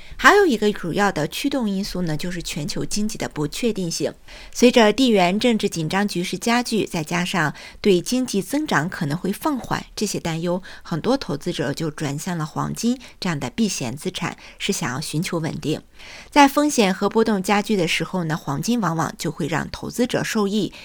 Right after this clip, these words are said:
因为资本呢，就会从股票这样的风险比较高的资产流向更为安全的资产。我们看到在过去的一个月呢，股市经历了相当大的波动。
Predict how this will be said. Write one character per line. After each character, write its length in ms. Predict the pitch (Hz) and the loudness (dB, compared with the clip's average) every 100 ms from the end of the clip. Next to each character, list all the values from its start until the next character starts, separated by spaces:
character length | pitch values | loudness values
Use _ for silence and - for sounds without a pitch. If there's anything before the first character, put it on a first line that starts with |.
| - | -6
因 140 | 214 202 | 0 2
为 180 | 170 - - | 2 -2 -12
资 200 | - - | -6 -4
本 240 | - 156 | -2 -2
呢， 100 | 156 | -2
就 140 | 147 185 | -4 -4
会 160 | 185 | -6
从 200 | 165 160 | -6 -6
股 220 | 170 160 - | -6 -8 -6
票 260 | 220 185 | -2 0
这 120 | 160 | 0
样 140 | 165 156 | -2 -2
的 100 | 151 | -4
风 200 | 214 226 | -2 -2
险 220 | 190 180 | -2 -4
比 100 | 170 | -4
较 200 | 180 160 | -4 -4
高 160 | 160 165 | -4 -6
的 100 | 135 | -6
资 180 | - | -4
产 280 | 262 - - - - - | -4 -4 -6 -8 -20 -8
流 160 | - 156 | -2 -2
向 240 | - 143 | 0 -2
更 180 | 139 233 | 0 0
为 160 | 165 - | 0 -2
安 140 | 240 247 | -2 -4
全 220 | - 147 | -4 -4
的 100 | 151 | -4
资 160 | - | -4
产。 240 | 147 - - - - - - - - | -6 -6 -8 -12 -20 -18 -16 -8 2
我 60 | |
们 120 | 226 247 | 4 4
看 240 | 320 277 | 0 4
到 180 | 233 208 | 6 6
在 140 | 226 | 4
过 180 | 220 247 | 4 2
去 100 | - | 2
的 140 | 185 | -2
一 100 | 175 | -2
个 140 | 170 190 | 0 0
月 200 | 196 185 | 2 0
呢， 180 | 175 160 | 0 -4
股 140 | 160 | -4
市 180 | 160 196 | -2 -2
经 220 | - 202 | 0 0
历 100 | 190 | 0
了 80 | 175 | -2
相 240 | - 196 | -2 -2
当 180 | 190 196 | -2 -2
大 160 | 196 180 | 0 -2
的 120 | - | -2
波 200 | - 202 | -2 0
动。 240 | 208 160 | 2 0